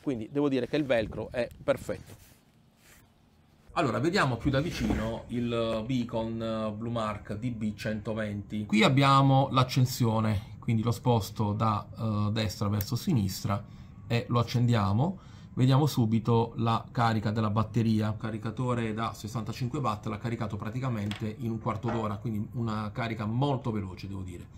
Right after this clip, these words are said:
Type-C è molto comodo, è quello più, ormai è uno standard de facto, è quello più utilizzato in questo momento. Vedete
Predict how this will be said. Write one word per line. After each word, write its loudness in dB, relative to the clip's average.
Type-C 2
è 6
molto 6
comodo, 4
è -4
quello 4
più, 4
ormai 4
è -2
uno 0
standard 2
de 4
facto, 4
è -2
quello 0
più -2
utilizzato 4
in 0
questo -2
momento. 2
Vedete 0